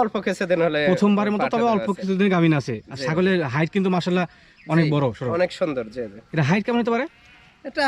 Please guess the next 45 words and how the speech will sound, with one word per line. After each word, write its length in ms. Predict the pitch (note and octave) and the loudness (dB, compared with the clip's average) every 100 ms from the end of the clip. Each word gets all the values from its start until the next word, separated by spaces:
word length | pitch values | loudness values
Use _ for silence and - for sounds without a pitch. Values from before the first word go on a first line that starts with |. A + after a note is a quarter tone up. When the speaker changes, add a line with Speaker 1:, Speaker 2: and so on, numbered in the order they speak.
| C4 | 2
Speaker 1:
হাইট 200 | B3+ B3 | 2 0
আছে 140 | A3 A3+ G#3+ | 0 0 0
হয়তো 260 | G3 F3 F#3 F3 F3 | 0 0 0 0 0
তিরিশ, 260 | E3+ D#3+ - | -2 -2 -4
একত্রিশ। 360 | D#3 - D3+ D3 - - | -6 -6 -8 -8 -12 2
Speaker 2:
তিরিশ 140 | A3 F#3 | 2 4
থেকে 120 | F#3+ | 2
একত্রিশ। 200 | D#3+ C3 A2 | 0 -4 -2
Speaker 1:
জি, 120 | C3 | 0
Speaker 2:
মাপা 180 | F#3 G#3+ | 0 0
Speaker 1:
জি। 40 | G#3+ | -2
Speaker 2:
নাই, 100 | C4 B3 | -2 -4
তবে 120 | A3+ | -2
Speaker 1:
জি, 40 | G3 | -2
Speaker 2:
দু 40 | |
এক 60 | G#3+ | 0
ইঞ্চি 120 | A3 | 0
Speaker 1:
জি। 60 | G#3+ | 0
Speaker 2:
কম 120 | G3 F3+ | 2 2
আর 60 | |
Speaker 1:
জি, 40 | E3+ | 2
Speaker 2:
বেশির 180 | D3 E3+ | 2 2
মধ্যে। 180 | D3+ E3+ D#3+ | 2 0 -2
Speaker 1:
জি, 60 | D#3 | -4
করে 120 | C#3 | -10
উঠাবো, 220 | A2+ A2+ G#2 | -10 -12 -6
জি। 40 | A#2 | -2
Speaker 2:
আচ্ছা, 160 | C#3+ D3 | 0 0
আচ্ছা। 180 | B2+ A#2 A2 - - - - | -2 -6 -12 -16 -20 -20 -4
তো 40 | E3+ | 0
এই 40 | F3 | 2
প্রথমবার 360 | A3 B3+ B3+ A#3 | 0 0 0 0
যে 40 | G#3+ | -2
গাভীন 160 | G3+ G3 G3 | 0 0 0
ছাগলটা, 320 | F3 D3+ A#2 G2 - - | 0 0 -4 -10 -18 -8
অল্প 100 | D3+ D#3+ | -4 0
দিনে 120 | E3+ E3+ | 2 2
গাভীন, 180 | C3 A#3 A3 | 0 -2 -4
তো 60 | C3+ | -2
বিক্রয়ের 260 | - A3+ G#3 | 0 0 0
জন্য 100 | G#3+ | 0
দামটা 160 | G#3 G3+ | -2 -2
কেমন 140 | G#3+ G3 | 0 -2
চাচ্ছেন 180 | G3 G#3 | -2 -2
ছাগলটা? 220 | F#3+ F3+ | 0 0